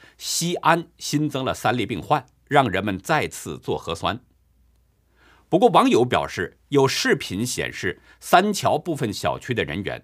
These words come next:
昨晚被大巴车拉走了，而且也不是新增三人，包括官方通报的三人在内，实际确诊是十三人。这个情况让西安当局是相当打脸，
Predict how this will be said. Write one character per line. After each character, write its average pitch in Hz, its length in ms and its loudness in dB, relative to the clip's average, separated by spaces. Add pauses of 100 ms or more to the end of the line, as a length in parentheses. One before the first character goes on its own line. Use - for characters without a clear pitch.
昨 95 220 0
晚 73 180 -4
被 78 100 -8
大 90 140 -4
巴 85 140 -4
车 85 160 -8
拉 90 120 0
走 64 160 -10
了， - 140 -16 (520)
而 175 120 6
且 196 100 0
也 151 160 2
不 104 240 -6
是 190 160 2
新 147 240 -2
增 143 160 -2
三 143 240 0
人， 80 220 -2 (320)
包 139 160 2
括 135 100 0
官 131 200 0
方 113 140 -4
通 107 200 -6
报 101 120 0
的 85 80 -2
三 104 140 -2
人 98 140 -4
在 104 140 0
内， 104 220 -2
实 98 360 -6
际 170 200 -2
确 196 280 2
诊 60 380 -6
是 - 300 -8
十 120 420 -4
三 85 360 0
人。 - 200 -12 (1400)
这 202 120 4
个 123 60 2
情 71 200 -6
况 - 260 -8 (880)
让 95 180 -2
西 - 220 -6
安 95 220 -6
当 87 200 -4
局 - 140 -12
是 - 160 -10
相 170 380 -2
当 165 200 2
打 - 260 -2
脸， 71 220 -4